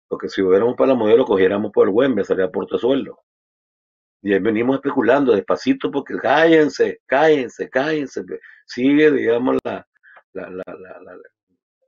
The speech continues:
la tortura así en el bus. Podemos ir hablando, te vamos a bajar, te vamos a bajar y te vamos a regresar.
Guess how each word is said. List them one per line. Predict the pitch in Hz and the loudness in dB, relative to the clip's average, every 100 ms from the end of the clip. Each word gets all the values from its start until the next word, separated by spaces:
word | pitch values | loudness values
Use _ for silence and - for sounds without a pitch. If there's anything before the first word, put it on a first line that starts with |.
| _ | _
la | 80 - - _ | -14 -14 -16 _
tortura | - - 117 | -20 -12 -10
así | 131 - - - _ - 95 85 80 _ _ | -8 -10 -8 -8 _ -16 -12 -12 -14 _ _
en | 92 92 | -16 -14
el | 87 _ _ _ - | -14 _ _ _ -2
bus. | 147 170 - | 2 2 -2
Podemos | - 104 98 - _ _ _ - | -4 0 0 -2 _ _ _ -6
ir | 120 - 127 98 | -4 -2 -4 -2
hablando, | 113 95 107 120 143 _ _ _ _ _ - _ | -2 -2 -2 -2 -6 _ _ _ _ _ -20 _
te | 107 | -2
vamos | 101 98 113 123 | 0 0 2 2
a | |
bajar, | 127 113 127 101 _ _ _ _ _ _ | 2 0 -2 -6 _ _ _ _ _ _
te | 101 | -4
vamos | 98 101 110 120 | -2 0 0 2
a | |
bajar | 117 98 | 2 0
y | 117 | -2
te | - | -4
vamos | 92 98 | -4 -4
a | 104 | -4
regresar. | 113 - - 131 127 | -4 -4 -4 -4 -4